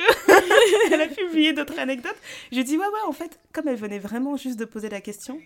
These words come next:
elle partageait des trucs, genre toutes les demi-heures, ça s'actualisait. Et toutes les demi-heures, il me disait, « Alors, qu'est-ce qu'il y a d'autre ? » Et puis, il se mettait à côté de moi, genre, il lisait les histoires, il disait, « Oh,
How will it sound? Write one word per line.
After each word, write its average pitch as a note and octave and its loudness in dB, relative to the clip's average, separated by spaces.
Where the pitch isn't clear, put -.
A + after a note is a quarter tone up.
elle F#3 -8
partageait G3+ -8
des F#3+ -10
trucs, C4+ -10
genre G3+ -12
toutes - -16
les A#3 -8
demi-heures, G#3 -10
ça - -18
s'actualisait. G3+ -14
Et - -6
toutes - -10
les C4 -6
demi-heures, A3 -6
il A#3 -6
me G#3 -8
disait, « G3+ -12
Alors, F#3 -6
qu'est-ce - -12
qu'il A#3 -6
y G3 -2
a F3+ 0
d'autre ? » F3 -8
Et - -14
puis, G#3+ -16
il - -14
se - -10
mettait G3+ -8
à F#3+ -6
côté F#3 -14
de F3+ -14
moi, G3 -8
genre, F#3 -8
il F3 -10
lisait F3 -10
les E3+ -8
histoires, G#3 -14
il F3+ -14
disait, « E3 -18
Oh, - -10